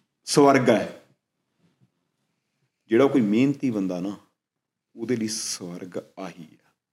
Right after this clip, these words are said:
ਆਹ ਕੈਨੇਡਾ ਸਵਰਗ ਆ। ਇਸ ਤੋਂ ਵੱਧ ਕੇ ਕੁਛ ਨਹੀਂ ਹੋ ਸਕਦਾ।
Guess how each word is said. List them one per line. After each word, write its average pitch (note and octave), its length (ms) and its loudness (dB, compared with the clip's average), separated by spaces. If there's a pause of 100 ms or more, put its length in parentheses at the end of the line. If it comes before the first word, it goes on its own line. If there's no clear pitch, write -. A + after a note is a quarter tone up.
(280)
ਆਹ A2+ 60 -2
ਕੈਨੇਡਾ G2+ 400 -2
ਸਵਰਗ - 380 -16
ਆ। - 40 -20 (600)
ਇਸ B2+ 100 -6
ਤੋਂ B2+ 140 2
ਵੱਧ A2+ 180 4
ਕੇ B2+ 120 0
ਕੁਛ A#2+ 220 -4
ਨਹੀਂ A#2+ 100 2
ਹੋ F#2+ 100 -6
ਸਕਦਾ। E2+ 340 -14